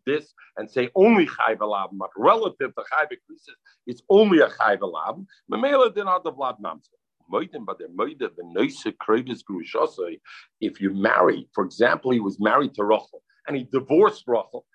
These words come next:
then he wants to marry Leah, or he wants to marry Rachel's mother, there's Krev Shablat Mamzer. Why? Because we know Achos Ishtoi or Chamoisai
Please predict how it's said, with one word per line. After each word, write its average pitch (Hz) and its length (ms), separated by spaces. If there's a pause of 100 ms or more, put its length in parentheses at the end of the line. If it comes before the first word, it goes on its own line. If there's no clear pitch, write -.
(160)
then 175 220
he 233 120
wants 180 280
to 160 80
marry 135 340
Leah, 117 480
or 190 160
he 170 60
wants 180 240
to 180 100
marry 160 420
Rachel's 160 500 (260)
mother, 147 520 (420)
there's 113 320
Krev 127 320
Shablat 110 480
Mamzer. - 340 (120)
Why? 92 280
Because 92 300
we 113 100
know 123 360
Achos - 320 (120)
Ishtoi 180 360
or 101 140
Chamoisai 127 680